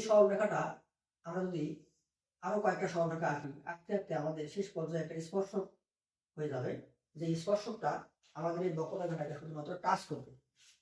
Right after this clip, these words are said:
তো সামান্য একটু টাচ করবে। তো আমরা এখানে প্রমাণের সুবিধার্থে আমরা এই স্পর্শকের দুইটা বিন্দু অঙ্কন করছি। তো ধরলাম যে আমাদের স্পর্শকের এই প্রথম বিন্দুটাকে বলে ভুজ এবং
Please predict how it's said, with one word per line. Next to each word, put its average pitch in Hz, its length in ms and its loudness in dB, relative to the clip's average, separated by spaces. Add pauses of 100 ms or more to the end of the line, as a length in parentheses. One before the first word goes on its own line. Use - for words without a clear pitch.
তো 151 60 4 (540)
সামান্য 247 340 6
একটু 233 160 0
টাচ 160 220 4
করবে। 165 200 0 (380)
তো - 120 -8
আমরা 202 180 2
এখানে 233 240 2
প্রমাণের 208 340 2
সুবিধার্থে 196 440 0 (540)
আমরা 170 160 -4 (100)
এই 180 60 -2 (160)
স্পর্শকের 208 500 2
দুইটা 180 200 2 (100)
বিন্দু 208 240 2 (100)
অঙ্কন 147 240 -2
করছি। 127 220 -10 (580)
তো 170 140 -6
ধরলাম 202 360 6
যে 170 40 4 (100)
আমাদের 185 200 -2 (160)
স্পর্শকের 202 480 0
এই 160 140 -2
প্রথম 196 300 0
বিন্দুটাকে 170 440 2
বলে 151 140 0 (100)
ভুজ 190 160 0 (140)
এবং 160 120 -2